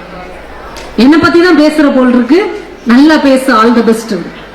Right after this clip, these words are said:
இன்னொரு நண்பன் சொல்றார், "அது எப்படி என்னுடைய அனுமதி இல்லாம நீ என்னை பத்தி பேசலாம்?" அப்படின்னார். எனக்கு ரொம்ப சந்தோஷமா இருந்தது.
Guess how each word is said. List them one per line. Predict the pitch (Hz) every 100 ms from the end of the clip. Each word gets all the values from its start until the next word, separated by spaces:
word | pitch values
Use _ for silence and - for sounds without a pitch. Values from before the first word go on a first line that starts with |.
| - - - - -
இன்னொரு | 320 392 381
நண்பன் | 311 285 277 277
சொல்றார், | 240 233 196 -
"அது | 269
எப்படி | 359 359 370 311
என்னுடைய | 339 381 370
அனுமதி | 311 320 339 311
இல்லாம | 302 302 311
நீ | 302
என்னை | 277 311
பத்தி | 320 302 311
பேசலாம்?" | 262 254 262 240 240
அப்படின்னார். | 220 196 196 185 180 - - - - -
எனக்கு | 240 262
ரொம்ப | 254 269
சந்தோஷமா | 311 269 247 277 285 294 254
இருந்தது. | 226 202 175